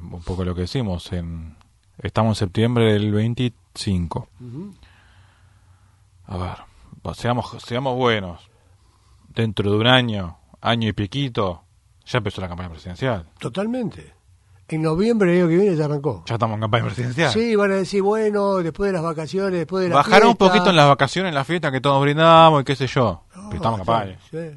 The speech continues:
Speaker 1: Entonces, y también, eh, ¿sabes que yo hablaba la otra vez con, em, el director de un medio, muy, muy leído en, en la primera sección, la otra vez salió Catopodis por ahí, y él me comentaba, di-, me dice, "Yo no sé cómo voy a hacer estos, estos meses",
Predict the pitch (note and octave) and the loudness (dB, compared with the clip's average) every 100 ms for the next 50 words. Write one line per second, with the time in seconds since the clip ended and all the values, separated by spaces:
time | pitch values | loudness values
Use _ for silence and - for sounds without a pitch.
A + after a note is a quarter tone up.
0 | - - G2 A2 G2 - - - - - | -14 -8 -6 -2 -4 -6 -14 -20 -20 -18
1 | - - - - F#2+ G#2 A#2 A#2 C#3 C#3+ | -12 -10 -10 -8 -6 -2 0 2 4 4
2 | D#3 - G#2+ G#2+ G2+ G2+ G2 F#2+ F#2 A#2 | 0 -4 -2 0 0 -2 -4 -8 -10 -12
3 | - - A#2+ A#2+ A2+ A2 A#2 - G#2 F#2 | -10 -4 0 2 2 0 -2 -2 -4 -4
4 | F2 F2 - _ - - G2+ F2 F#2 F2+ | -8 -14 -20 _ -20 -10 -6 -2 -2 0
5 | G#2+ G#2 G#2 G#2+ G#2+ G#2 G#2+ G#2+ B2 - | 0 2 0 -2 0 0 0 -2 -4 -12
6 | _ _ _ _ _ - B2+ A#2 C3+ B2+ | _ _ _ _ _ -4 -2 0 2 6
7 | B2+ B2+ A2+ G#2+ G#2 G2+ G#2+ A2 G2+ G2 | 8 8 8 4 2 0 2 0 0 -8
8 | - A2+ A2 A#2+ _ _ _ _ _ _ | -6 -6 -6 -10 _ _ _ _ _ _
9 | - F#2 G2 G2+ F#2 G2 F#2+ G2+ F#2 G#2 | -16 -8 -6 -4 -4 -4 -4 -4 0 0
10 | F#2 G2 F#2+ G2 - _ _ - - _ | 0 -2 -2 -2 -6 _ _ -20 -20 _
11 | _ - G2+ F#2 F2+ G#2+ A#2 F#2+ E2 E2+ | _ -12 -6 -4 -2 -2 -2 -4 -6 0
12 | C#3 A2 G2 F2+ F#2+ - G2 - G2+ A2+ | 2 2 0 -4 -6 -8 -10 -8 -8 -8
13 | G#2 G2 G2 - G#2 F#2 G2 F2 E2 - | -6 -4 -6 -6 -8 -8 -10 -10 -14 -18
14 | - F#2+ F2 F#2+ G#2 - A2 - | -16 -12 -12 -10 -10 -10 -12 -16